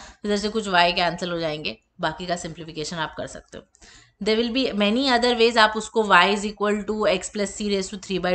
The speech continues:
two भी लिख सकते हो, बहुत सारी चीजें कर सकते हो, आपकी मर्जी। ठीक है, मैंने एक तरीका आपको बताया।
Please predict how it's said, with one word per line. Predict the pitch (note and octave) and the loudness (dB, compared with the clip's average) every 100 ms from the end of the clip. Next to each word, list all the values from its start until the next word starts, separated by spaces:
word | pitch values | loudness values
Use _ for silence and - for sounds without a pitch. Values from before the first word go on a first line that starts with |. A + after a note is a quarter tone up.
| F3+ | -2
two | F#3 | -2
भी | F#3 | -4
लिख | E3+ | -6
सकते | - E3+ G3+ | -10 -8 -8
हो, | F#3+ | -2
बहुत | F#3+ F#3+ | -2 0
सारी | G3+ G3+ | 0 -2
चीजें | F#3 E3+ E3 | -4 -4 -4
कर | E3 C#3+ | -4 -8
सकते | C#3+ - G#3 | -10 -6 2
हो, | |
आपकी | A3+ A3+ G#3 | 4 4 -2
मर्जी। | F3 D3 D#3+ E3+ _ _ _ - | -6 -8 -14 -18 _ _ _ -4
ठीक | C4+ D4 | 0 4
है, | D4+ - - | 4 2 -4
मैंने | G#3 G3 G3+ - | 0 0 0 -2
एक | F#3 - | -4 -2
तरीका | F3+ E3 D3+ | -4 -2 -4
आपको | D#3+ - | -4 -6
बताया। | D#3 C#3+ - | -10 -8 -10